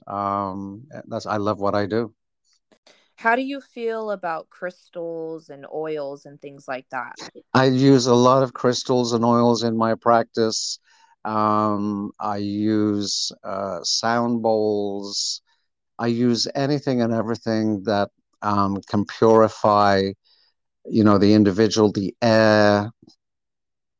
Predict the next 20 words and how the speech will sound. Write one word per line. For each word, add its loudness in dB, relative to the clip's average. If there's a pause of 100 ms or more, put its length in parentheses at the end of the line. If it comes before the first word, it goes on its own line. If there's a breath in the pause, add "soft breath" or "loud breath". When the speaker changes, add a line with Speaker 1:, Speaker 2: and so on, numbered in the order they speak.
(340)
Speaker 1:
Absolutely. -2 (100)
R-, -10
removing 4
any 2
kind 0
of, -4 (100)
you -2
know, -4
bad 0
juju, 2 (380 soft breath)
any 4
negative, 2
all 4
of 2
those 2
things -10
work -8
very, -2
very -4
well. -6